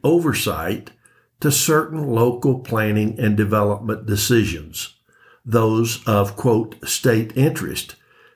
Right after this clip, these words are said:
that had not previously existed. At the same time, A A S I A granted to local governments express control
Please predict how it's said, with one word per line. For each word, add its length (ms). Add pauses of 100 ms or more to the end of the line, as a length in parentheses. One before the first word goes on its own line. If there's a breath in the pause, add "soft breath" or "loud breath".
(160 soft breath)
that 280
had 260
not 300
previously 840
existed. 720 (840)
At 200
the 100
same 380
time, 540 (100)
A 260
A 380
S 260
I 340
A 440 (380 soft breath)
granted 600
to 100
local 500
governments 720
express 640
control 1080